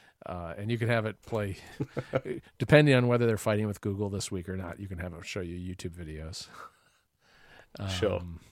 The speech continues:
Speaker 1: but yeah, it, so it's good, but it is, it is a little bit pricey for the functionality. I'm assuming that hopefully they'll take more advantage of the screen as time goes on, because it's the only one they've got that has a screen at this point. Or I,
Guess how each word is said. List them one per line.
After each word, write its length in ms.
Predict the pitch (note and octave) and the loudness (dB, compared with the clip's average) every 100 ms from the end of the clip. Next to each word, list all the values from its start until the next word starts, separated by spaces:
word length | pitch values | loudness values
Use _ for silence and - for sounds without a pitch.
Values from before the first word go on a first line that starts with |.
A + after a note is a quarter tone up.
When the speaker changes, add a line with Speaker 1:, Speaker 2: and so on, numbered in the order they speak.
| _ | _
Speaker 1:
but 220 | - G2+ - | -4 -2 2
yeah, 200 | F#3+ A3 | 6 6
it, 260 | - A#3 _ | 6 -2 _
so 180 | - A3 | 0 0
it's 120 | A#3 | 0
good, 360 | - G3 G3 E3 | 2 2 4 4
but 180 | E3 D#3+ - | 4 4 0
it 140 | F3+ | 2
is, 340 | F3+ E3 D3 - | 4 4 2 0
it 160 | E3+ | 0
is 160 | E3+ D3 | 2 2
a 60 | D3 | 2
little 200 | D3+ B2+ | 2 4
bit 300 | B2 A#2+ - - - _ | 4 4 -2 -20 -20 _
pricey 440 | - A2+ - A2+ | 2 2 2 -2
for 420 | - G#2+ G2+ G2+ G#2 | -2 -2 -2 -4 -8
the 80 | - | -8
functionality. 720 | - G#2 - G#2 F#2 F#2+ G2 | -4 -4 -4 -6 -6 -6 -6
I'm 240 | G#2+ G#2+ G2 | -8 -8 -10
assuming 380 | A2+ - A#2+ G#2+ | -6 -2 0 -2
that 120 | G2 | -4
hopefully 280 | G#2+ - G2+ | -6 -6 -6
they'll 160 | F#2 | -6
take 280 | F2+ G#2 - _ _ _ - | -6 -6 -8 _ _ _ -4
more 140 | G#2+ | -2
advantage 560 | G2 F#2+ G#2 G2+ G2 G2 | -2 -4 -4 -4 -6 -8
of 40 | |
the 40 | F#2+ | -6
screen 420 | - - G#2+ G2 | -6 -4 -4 -4
as 120 | F#2 | -6
time 260 | - G2+ F#2+ | -6 -6 -6
goes 220 | F#2 F#2+ | -8 -6
on, 240 | G2 F#2 | -8 -8
because 240 | F#2+ F#2+ G2+ | -8 -8 -6
it's 160 | F#2+ | -4
the 60 | A#2+ | -4
only 180 | G#2+ G2 | -2 -4
one 160 | G2+ | -6
they've 180 | F2 E2 | -6 -8
got 240 | G#2 F#2+ - | -8 -8 -8
that 80 | |
has 180 | F2 E2 | -10 -10
a 60 | - | -10
screen 300 | - G#2+ F#2 | -6 -6 -6
at 100 | D2+ | -8
this 140 | - | -14
point. 240 | - D#2 - _ _ _ _ _ _ _ _ _ _ _ _ _ _ _ _ _ _ _ | -14 -14 -16 _ _ _ _ _ _ _ _ _ _ _ _ _ _ _ _ _ _ _
Or 100 | B2 | 0
I, 340 | A#2+ A2+ A2+ | 0 0 -6